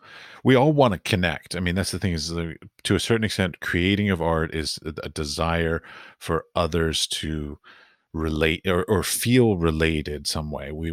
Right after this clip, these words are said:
we don't feel alone, and they don't feel alone because they then see that somebody else is feeling the same way. Like,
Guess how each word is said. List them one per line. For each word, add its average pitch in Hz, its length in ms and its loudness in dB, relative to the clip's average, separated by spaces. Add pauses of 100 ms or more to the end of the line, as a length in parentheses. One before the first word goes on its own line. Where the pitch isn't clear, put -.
we 90 100 -2
don't 92 220 0
feel 82 280 2
alone, 78 680 0
and 78 180 -2
they 85 180 4
don't 85 240 -4
feel 82 240 0
alone 80 340 0
because 76 240 -8
they 78 120 -2
then 73 260 -6
see 76 260 -4
that 76 160 -8
somebody 71 340 -4
else 92 260 0
is 80 80 -8
feeling 82 300 0
the 80 80 -4
same 76 320 -4
way. 76 540 -4
Like, 69 180 -10